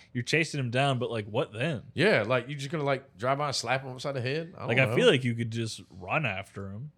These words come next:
Speaker 2: Yeah, that'd have been a lot safer than you wouldn't have tripped on a fucking tire and flew that far to hit the <laughs> wires. <laughs> But who the fuck knows? But what really had to happen was old Skip and Gale,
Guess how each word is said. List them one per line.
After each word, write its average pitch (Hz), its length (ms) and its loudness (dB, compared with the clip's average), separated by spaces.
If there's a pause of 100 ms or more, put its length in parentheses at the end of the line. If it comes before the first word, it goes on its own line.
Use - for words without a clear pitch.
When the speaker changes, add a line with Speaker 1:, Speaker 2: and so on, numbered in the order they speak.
(100)
Speaker 2:
Yeah, 127 400 4 (260)
that'd 113 160 2
have 135 60 -4
been 127 280 -2
a 127 40 -2
lot 139 200 4
safer 147 460 2
than 123 240 0
you 120 80 0
wouldn't 127 220 -2
have 107 100 -8
tripped 151 220 -4
on 131 100 -2
a 120 40 0
fucking 127 280 -4
tire 135 320 2
and 113 100 -4
flew 143 240 0
that 127 180 4
far 135 360 2 (300)
to 120 80 2
hit 143 120 2
the 120 80 -6
<laughs> - 0 -
wires. 156 760 0 (420)
<laughs> 294 460 10 (460)
But 208 400 2 (380)
who 311 160 -4
the 262 100 0
fuck 120 340 0
knows? 113 380 0 (240)
But 190 260 4 (720)
what 240 240 10
really 254 220 6
had 226 140 6
to 180 80 8
happen 190 320 4
was 127 220 -2 (180)
old 156 200 4
Skip 220 300 2
and 196 100 2
Gale, 190 440 8